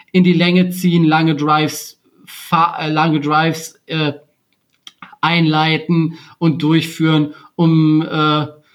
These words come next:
zu kontrollieren. Als Zusammenfassung, ja, meine Nachbarn hassen mich, meine Freundin hasst mich inzwischen, weil, äh, es war ja so Viertel nach fünf.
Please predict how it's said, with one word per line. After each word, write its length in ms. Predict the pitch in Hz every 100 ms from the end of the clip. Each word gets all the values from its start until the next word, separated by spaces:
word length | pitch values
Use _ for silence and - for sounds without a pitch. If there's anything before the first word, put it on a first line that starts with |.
| _ _
zu 220 | - 165
kontrollieren. 1120 | 170 165 165 151 151 175 180 180 180 180 - _ _ _ _ -
Als 640 | 160 156 143 - - -
Zusammenfassung, 1300 | - 165 147 175 190 190 185 185 180 185 180 - - _ _ _ - - - _ - - _
ja, 220 | 151 156 - -
meine 280 | 160 151 151
Nachbarn 400 | 156 - 147 139
hassen 320 | 156 - 147
mich, 360 | 196 - - _
meine 220 | 139 143
Freundin 420 | 143 156 175 190 196
hasst 240 | 196 -
mich 180 | 196 185
inzwischen, 640 | 185 180 190 220 226 - _ - - _ _
weil, 600 | - 143 170 175 175 180
äh, 220 | 175 - - -
es 160 | 170 170
war 140 | 185
ja 160 | 196 202
so 240 | 180 180 - - -
Viertel 320 | - 214 220
nach 180 | 190 180
fünf. 600 | - 202 247 370 -